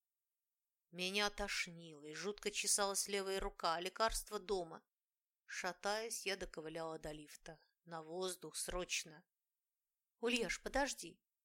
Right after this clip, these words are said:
Томка догнала меня и тревожно заглянула в глаза. Молча сунула что-то в мою ладонь и вызвала лифт. Я сжала кулак. Браслет,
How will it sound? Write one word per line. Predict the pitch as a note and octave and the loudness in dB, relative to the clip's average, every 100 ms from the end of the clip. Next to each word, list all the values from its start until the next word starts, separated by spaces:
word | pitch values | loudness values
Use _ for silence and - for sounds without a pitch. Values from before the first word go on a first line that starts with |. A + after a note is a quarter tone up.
| _ _ _ _ _ | _ _ _ _ _
Томка | D#4 D#4+ A#3+ | -8 -4 -2
догнала | F3 E3+ E3+ F#3+ | -4 -2 2 2
меня | A3+ A3+ G#3 | 0 -4 -6
и | |
тревожно | - D#3+ E3 - F3 | -6 -8 -8 -8 -6
заглянула | D#3+ D#3 D3+ D#3+ D3+ | -6 -6 -10 -10 -10
в | |
глаза. | - D#3 D#3 C#3+ C#3 _ _ _ _ _ _ _ _ | -8 -4 -2 -4 -10 _ _ _ _ _ _ _ _
Молча | A3+ C4 - | -4 -2 -2
сунула | D3+ - A3 B3+ B3 | -2 -2 -2 -2 -2
что-то | - A#3+ A#3 | -2 -4 -4
в | |
мою | G#3+ A3 | -2 -2
ладонь | G#3+ G#3 G#3 G3+ - _ | 0 0 -2 -6 -12 _
и | D#4+ | -6
вызвала | C4 E3+ F3+ E3+ E3 | -4 0 0 -2 -4
лифт. | D#3 C#3+ - - _ _ _ _ _ _ | -6 -12 -18 -20 _ _ _ _ _ _
Я | F4 | -2
сжала | F4 G3+ G3 | 0 0 0
кулак. | G3+ - C#3+ C#3 - _ _ _ _ _ _ _ | -6 -10 -12 -14 -20 _ _ _ _ _ _ _
Браслет, | F3 F3 F#3 - F3+ D#3+ - | 0 2 4 2 0 -8 -10